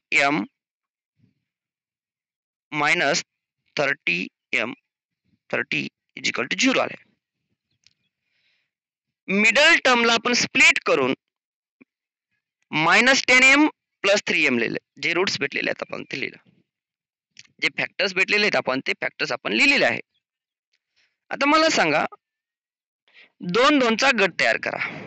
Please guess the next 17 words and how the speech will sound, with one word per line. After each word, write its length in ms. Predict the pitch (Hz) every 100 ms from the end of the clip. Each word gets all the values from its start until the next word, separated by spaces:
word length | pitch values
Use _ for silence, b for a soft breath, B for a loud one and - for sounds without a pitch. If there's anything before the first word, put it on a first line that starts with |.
| B B _ _ _ _ _ _ B B B -
म्हणजे 200 | 151 165 -
पहिल्यांदा 360 | 151 156 160
या 80 | 160
दोघांचा 340 | 156 156 160 156
गट 120 | 151 -
तयार 100 | 143
करा 160 | - 156 - _ _ _ _ _ _ _ _ _ _ _ _ _ B B -
आणि 140 | 131
दुसरा 380 | 131 127 - 170 147
गट 160 | 147
आहे 240 | 151 131 165 -
या 140 | - 117
दोघांचा 400 | 113 107 - -
करा. 260 | - - _ _ _ _ _ _ _ _ _ _ _ _ _ b b b - 131
गट 220 | 156 220 -
तयार 180 | - 147 135
केल्यानंतर, 500 | 120 120 127 131 -